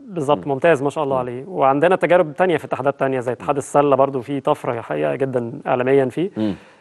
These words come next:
Speaker 1: آه، لكن، آه، أتمنى فقط إن الثقافة ال-، عند اللاعبين
Speaker 2: مم.
Speaker 1: تتغير شوية، فكرة إن أنا مش هتكلم إلا وأنا كسبان أو وأنا
Speaker 2: آه.
Speaker 1: متعادل.
Speaker 2: آه.
Speaker 1: لكن أنا خسران مش هتكلم.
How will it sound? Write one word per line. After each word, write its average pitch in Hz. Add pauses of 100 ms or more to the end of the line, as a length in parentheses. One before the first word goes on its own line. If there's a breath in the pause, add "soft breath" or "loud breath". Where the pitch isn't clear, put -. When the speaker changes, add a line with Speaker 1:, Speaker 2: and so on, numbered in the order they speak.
(340 loud breath)
Speaker 1:
آه، 147
لكن، 180
آه، 170
أتمنى 175
فقط 208
إن 147
الثقافة 147
ال-، 127
عند 135
اللاعبين 135
Speaker 2:
مم. 107
Speaker 1:
تتغير 156
شوية، 165
فكرة 175
إن 143
أنا 180
مش 156
هتكلم 190 (180)
إلا 135
وأنا 165
كسبان 175
أو 156
وأنا 156
Speaker 2:
آه. 160
Speaker 1:
متعادل. 127 (120)
Speaker 2:
آه. 90
Speaker 1:
لكن 143
أنا 170
خسران 165
مش 165
هتكلم. 127